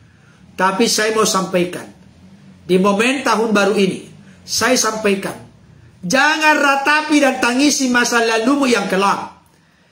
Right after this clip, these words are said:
Tapi apa yang mau engkau dan aku kita perbuat ke masa ke depan. Kalau di masa lalu kita pernah gagal,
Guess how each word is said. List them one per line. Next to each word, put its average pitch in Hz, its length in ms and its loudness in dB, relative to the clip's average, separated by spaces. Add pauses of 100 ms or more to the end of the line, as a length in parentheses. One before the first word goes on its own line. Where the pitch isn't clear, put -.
(200)
Tapi 247 400 0
apa 269 400 0
yang 254 240 0
mau 247 240 2
engkau 247 400 0
dan 240 240 0
aku 240 400 0
kita 233 240 0
perbuat 220 560 0
ke 202 80 0
masa 190 320 -2
ke 185 80 -2
depan. 160 320 -4 (800)
Kalau 285 240 2
di 302 160 0
masa 277 240 2
lalu 294 320 2
kita 269 240 -2
pernah 226 240 -2
gagal, 214 640 -2